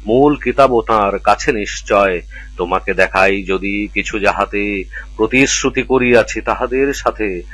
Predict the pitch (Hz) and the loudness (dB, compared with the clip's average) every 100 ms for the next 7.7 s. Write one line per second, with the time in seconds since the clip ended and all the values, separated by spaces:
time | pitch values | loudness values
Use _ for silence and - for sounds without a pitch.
0 | - - - 131 147 151 120 120 - 143 | -16 -6 0 4 4 4 2 0 0 2
1 | 113 110 110 123 101 - 107 110 131 143 | 2 0 0 0 -2 -4 -2 2 2 2
2 | - 95 - 85 85 - - - - 113 | 0 -4 -2 -10 -10 -16 -18 -18 -2 4
3 | 120 120 123 117 120 127 127 - 127 - | 8 8 8 10 8 8 2 -2 0 2
4 | 117 123 131 120 113 143 151 139 117 120 | 4 4 4 2 0 0 2 2 6 8
5 | 123 123 110 - - - 123 160 165 139 | 10 8 6 -2 -12 2 8 8 8 8
6 | 117 113 110 113 113 98 113 104 107 117 | 8 4 2 4 2 2 -2 -6 0 6
7 | 123 139 120 107 101 92 | 6 6 2 2 4 2